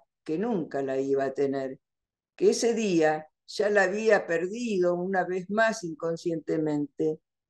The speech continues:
en esa equivocación que le reveló y lo sumió en el fondo de su innegable deseo de perderla.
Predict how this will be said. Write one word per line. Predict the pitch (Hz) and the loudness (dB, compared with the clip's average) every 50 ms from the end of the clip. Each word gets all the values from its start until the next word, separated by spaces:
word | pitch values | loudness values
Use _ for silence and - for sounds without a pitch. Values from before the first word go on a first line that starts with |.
| _ | _
en | 160 165 175 | 0 2 4
esa | 190 196 190 190 - 165 | 4 4 2 4 4 4
equivocación | 156 156 - - 156 147 156 151 151 - - 156 - - 170 165 156 151 147 143 139 - - _ _ _ _ _ _ | 4 4 2 0 0 2 0 0 0 -2 -6 -6 -6 -4 -4 -2 -2 -2 -4 -6 -8 -10 -16 _ _ _ _ _ _
que | - 156 | -2 0
le | 151 151 151 | 2 2 2
reveló | 143 143 151 147 143 143 143 147 175 196 208 220 214 - - _ _ _ _ _ _ - | 2 2 4 4 6 6 4 4 4 4 4 2 0 -4 -12 _ _ _ _ _ _ -8
y | - 143 | -6 -2
lo | 156 180 196 202 | 0 0 0 0
sumió | 202 - 170 147 151 165 185 190 180 170 175 175 - _ _ _ _ _ | 0 -4 -6 -6 -4 -2 -2 0 0 -2 -2 -6 -10 _ _ _ _ _
en | - 160 160 165 | -4 -4 -2 -2
el | 160 156 | -4 -6
fondo | 156 - - 196 196 185 180 170 156 156 | -2 0 4 4 6 6 4 4 4 4
de | 147 147 147 | 4 4 2
su | 147 - 151 | 2 -2 -4
innegable | 151 151 147 147 147 147 151 170 180 180 180 175 170 165 151 135 | -4 -2 -2 -2 0 2 6 6 6 6 6 4 0 -2 -2 -2
deseo | 135 135 - - - 160 139 156 156 156 151 151 _ _ _ _ | -2 -4 -4 -6 -4 -2 0 2 2 2 0 -2 _ _ _ _
de | - 135 139 | -6 -6 -4
perderla. | 135 135 131 131 120 120 120 123 117 117 123 127 131 135 143 | -4 -4 -4 -2 -2 0 0 -2 -2 -2 -4 -4 -4 -6 -8